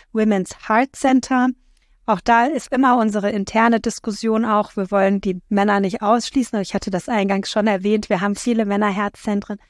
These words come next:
Und hier geht es auch nicht darum, dass wir jetzt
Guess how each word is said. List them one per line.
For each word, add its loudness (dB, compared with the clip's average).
Und -2
hier 4
geht 0
es -2
auch 0
nicht 0
darum, 0
dass -2
wir 0
jetzt -4